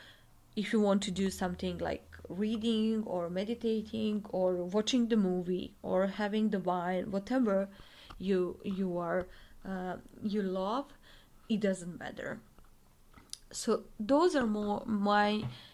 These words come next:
eight advices on how to, um, how to make time for yourself, and everything is on you. So you, first thing is boundaries. Second thing is planning.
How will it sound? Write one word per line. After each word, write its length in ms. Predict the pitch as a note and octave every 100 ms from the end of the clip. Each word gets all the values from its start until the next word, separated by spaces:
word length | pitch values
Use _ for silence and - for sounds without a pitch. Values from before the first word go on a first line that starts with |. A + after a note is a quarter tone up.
| -
eight 300 | G#3+ G#3 A3
advices 880 | G3 F3+ G3 F#3+ F#3 A#3 C4+ D#4+ -
on 240 | - G3+ G3+
how 480 | - G#3 G#3 G#3+ G#3+
to, 340 | - G3 F#3 F3+ - - - -
um, 500 | - F#3+ F#3+ F#3+ F#3 -
how 280 | G#3 - A3
to 160 | G#3+ A3
make 260 | G3+ F#3 F#3+
time 260 | G3+ G3
for 160 | F#3+ F#3
yourself, 560 | F3 - C4+ C#4 A3 G#3+
and 120 | F#3+
everything 460 | F#3 F#3 F#3 F#3
is 260 | F3+ F3+ -
on 200 | - F#3+
you. 440 | G3 A3 F#3 F3 G#3 - - -
So 420 | - - G#3 G3+ - - _
you, 600 | G#3 A3 A#3+ B3 A#3+ - - - - - _ - - - - - G3
first 280 | - D4 D4+
thing 280 | A#3 G#3+ F#3+
is 380 | F#3 F#3 - - - -
boundaries. 800 | F3+ F3+ E3+ F#3 F#3+ G#3+ C#4+ - - - D#4 D4+
Second 520 | - C4 C#4+ C#4+ A#3+
thing 300 | A3+ G3 F#3+ -
is 240 | F3+ E3+
planning. 720 | - - F3 F3+ F3+ G#3+ C#4